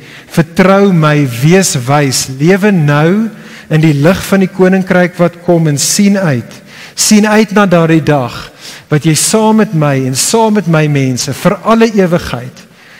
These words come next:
the best life sal geniet." Vriende, mag ons hierdie Jesus glo, mag ons in hom vertrou, mag ons wys wees. Kom ons bid saam. Here Jesus, ons wil vir u loof en prys dat u lief genoeg vir ons is.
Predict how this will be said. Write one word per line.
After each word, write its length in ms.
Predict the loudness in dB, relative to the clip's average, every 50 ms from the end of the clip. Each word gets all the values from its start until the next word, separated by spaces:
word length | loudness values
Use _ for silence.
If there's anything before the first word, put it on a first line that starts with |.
| -20 _ -4
the 100 | -4 -4
best 440 | -2 -2 0 0 0 -2 -4 -4
life 220 | -4 -4 -4 -6 -8
sal 180 | -8 -10 -10
geniet." 420 | -10 -10 -12 -12 -10 -10 -14 -16 _ -20 _ _ _ _ _ _ _ _ _ _ _
Vriende, 260 | _ -2 0 2 2
mag 240 | 4 2 2 0 0
ons 140 | -2 -2 0
hierdie 320 | 2 2 2 2 2 2
Jesus 280 | 0 0 -4 -6 -10 -10
glo, 480 | -10 -10 -8 -4 -2 0 0 0 0 -2
mag 200 | -2 -4 -6 -6
ons 140 | -8 -8
in 60 | -6 -8
hom 80 | -8
vertrou, 600 | -6 -8 -10 _ -6 -6 -4 -4 -4 -6 -8 -12 -14 _ -20 -20 -20 -20 -20 _ _ _
mag 180 | -10 -10 -8 -8
ons 140 | -10 -10 -8
wys 300 | -8 -8 -8 -8 -10 -12
wees. 140 | -14 -14
Kom 120 | -12 -8 -8
ons 100 | -8 -8
bid 180 | -10 -14 -14
saam. 280 | -10 -10 -10 -10 -10 -14 -18 _ _ _ _ _ _ _ _ _ _ _ _ _ _ _ _ _ _ _ _ _ _ _ _ -20 -20 _ _ _ _ _ _ _ _ _ _ _ _ _ _ _ _ _ _ _ _ _ _ _ -4
Here 220 | -2 0 2 2 2
Jesus, 360 | 2 2 0 0 -4 -4 -4
ons 160 | -6 -6 -6
wil 80 | -6 -6
vir 160 | -2 -2 -2
u 60 | 0 0
loof 240 | 0 -2 -2 -2 -4
en 100 | -6 -6
prys 400 | -2 -2 0 0 0 -2 -4 -4
dat 160 | -6 -4 -4
u 80 | -4 -4
lief 320 | -2 -2 -2 -2 -2 -4
genoeg 320 | -4 -4 -2 -2 -4 -6 -8
vir 160 | -8 -8 -6
ons 220 | -6 -6 -8 -8
is. 420 | -6 -6 -6 -6 -6 -8 -14 -16